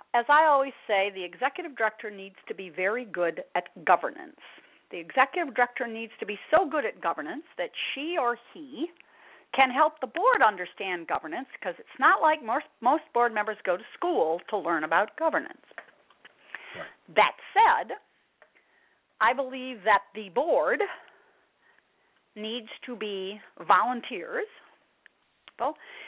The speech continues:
Speaker 1: and the board chair needs to be a volunteer. And together, the board chair and the executive director do a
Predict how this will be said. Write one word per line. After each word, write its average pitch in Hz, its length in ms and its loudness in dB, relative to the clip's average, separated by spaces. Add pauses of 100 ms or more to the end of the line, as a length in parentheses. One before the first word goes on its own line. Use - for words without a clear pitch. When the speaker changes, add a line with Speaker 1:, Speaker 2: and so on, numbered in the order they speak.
(160)
Speaker 1:
and 233 180 4
the 247 60 0
board 269 300 6 (120)
chair 359 540 2 (1500)
needs 247 420 0 (140)
to 254 120 -8
be 180 480 -4 (220)
a - 80 0
volunteer. 165 680 2 (1800)
And 277 260 4
together, 302 760 4 (960)
the 214 140 -6
board 220 420 2
chair 220 220 4
and 220 100 0
the 208 80 -10
executive 196 580 -4
director 196 640 0 (1400)
do 339 160 2
a 349 80 6